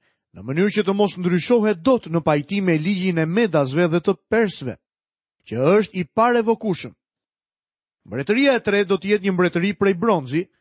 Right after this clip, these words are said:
dhe do të sundojë mbi të gjithë dheun. Kjo është perandoria greko-maqedonase e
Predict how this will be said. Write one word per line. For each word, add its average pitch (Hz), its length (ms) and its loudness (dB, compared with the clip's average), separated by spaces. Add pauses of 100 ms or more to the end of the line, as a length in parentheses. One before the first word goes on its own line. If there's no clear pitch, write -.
(320)
dhe 170 240 -2
do 202 120 2
të 180 160 -2
sundojë 190 560 2
mbi 180 160 -2
të 156 160 0
gjithë 185 580 -4
dheun. 175 300 -4 (720)
Kjo 147 220 0
është - 100 -8
perandoria 180 640 0
greko-maqedonase 175 1400 0 (460)
e 185 140 2